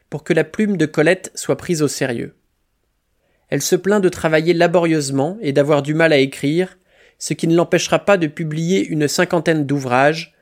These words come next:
dont Gigi, La Chatte ou Le blé en herbe pour les plus connus. Elle touche à tous les genres,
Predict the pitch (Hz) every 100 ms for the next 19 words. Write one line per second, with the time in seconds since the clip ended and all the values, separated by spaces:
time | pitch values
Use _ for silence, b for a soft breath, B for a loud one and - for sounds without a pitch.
0 | _ _ _ 139 139 135 147 175 143 147
1 | 185 _ _ _ _ _ - 143 - 160
2 | - - - _ _ _ 170 160 190 -
3 | - 135 131 165 170 143 139 143 156 175
4 | - _ - 143 135 135 170 147 123 135
5 | - _ _ _ _ _ _ _ _ _
6 | _ _ _ _ _ _ _ _ - 151
7 | - 233 - 147 220 180 135 143 160 190
8 | 156